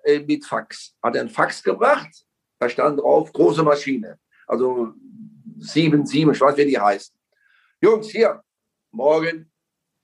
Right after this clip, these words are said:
Alle kamen, bis auf Eto'o. Wir kommen am Flughafen, zwei kleine Maschinen.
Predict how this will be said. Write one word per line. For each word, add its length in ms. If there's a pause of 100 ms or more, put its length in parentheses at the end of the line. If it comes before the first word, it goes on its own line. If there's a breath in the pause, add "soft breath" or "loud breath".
(220)
Alle 280
kamen, 480
bis 140
auf 160
Eto'o. 440 (720)
Wir 120
kommen 220
am 100
Flughafen, 760 (460)
zwei 320
kleine 320
Maschinen. 580